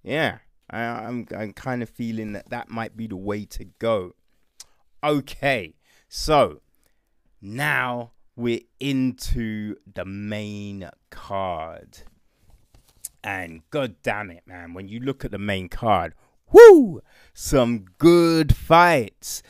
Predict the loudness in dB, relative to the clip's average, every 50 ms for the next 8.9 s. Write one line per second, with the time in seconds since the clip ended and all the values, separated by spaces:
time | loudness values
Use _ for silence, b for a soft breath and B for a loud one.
0 | b b b 2 4 4 4 4 2 -2 -8 -8 -6 -6 -4 -4 -4 -6 -8 _
1 | -6 -2 0 2 2 2 0 -2 -10 -12 -10 -8 -6 -6 -8 -8 -12 b b b
2 | b b b b _ -2 0 0 0 0 0 0 -2 -2 -4 -6 -8 -8 -8 -6
3 | -6 -4 -4 -2 -2 -4 -4 -6 -12 -14 -14 -10 -8 -8 -8 -8 -8 -10 -10 -10
4 | -10 -14 b b b b b b b b b b -8 -6 -6 -6 -8 -12 _ -6
5 | -4 -2 -2 -4 -6 _ _ -12 -8 -8 -8 -8 -8 -12 -12 -14 -12 -10 -6 -6
6 | -4 -4 -4 -6 -8 -8 -8 -8 -8 -6 -4 -4 -2 -2 -4 -6 -8 -8 -8 -6
7 | -6 -6 -6 -8 -10 -12 _ _ _ _ _ _ _ _ _ _ _ _ _ _
8 | -14 -14 -14 -14 -16 -20 -8 -6 -4 -4 -2 -4 -6 -8 -12 -16 -16